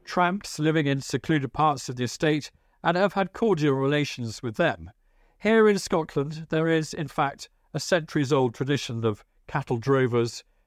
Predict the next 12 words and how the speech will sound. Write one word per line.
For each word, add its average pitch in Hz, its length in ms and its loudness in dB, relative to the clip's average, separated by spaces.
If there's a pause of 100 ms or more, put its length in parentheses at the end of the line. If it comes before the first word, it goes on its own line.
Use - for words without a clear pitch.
(140)
displaced 143 760 -2
Jacobites 120 720 0
and 123 100 -2
other 127 380 0
outdoor 120 480 0
types, - 500 -2 (300)
camping 135 560 2
pretty 156 200 2
much 110 360 0
where 113 160 0
they 101 140 -2
please. 101 560 -4